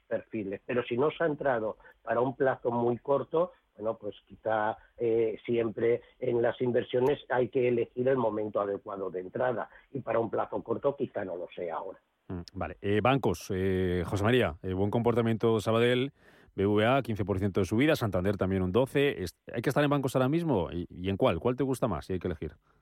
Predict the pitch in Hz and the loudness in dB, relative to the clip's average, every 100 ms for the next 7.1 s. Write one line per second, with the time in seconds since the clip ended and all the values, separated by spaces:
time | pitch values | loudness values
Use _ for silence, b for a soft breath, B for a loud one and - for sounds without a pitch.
0 | _ _ _ - 135 135 123 123 131 127 | _ _ _ -2 2 4 4 4 4 4
1 | 156 120 107 - 165 - 147 151 104 107 | 4 2 0 0 0 0 0 2 2 2
2 | 110 139 160 151 147 139 120 127 131 120 | 4 4 2 2 2 2 2 2 2 0
3 | - 127 120 113 123 123 123 117 113 107 | 0 0 0 -2 0 0 0 0 0 0
4 | 117 113 113 b _ 123 110 113 101 113 | 2 2 0 b _ -2 0 0 0 -2
5 | 110 113 110 101 101 113 139 127 107 101 | -2 -2 0 0 2 2 2 2 0 0
6 | 127 147 151 151 131 139 - 143 143 139 | 0 0 2 2 0 -4 -2 2 2 2
7 | 143 | -4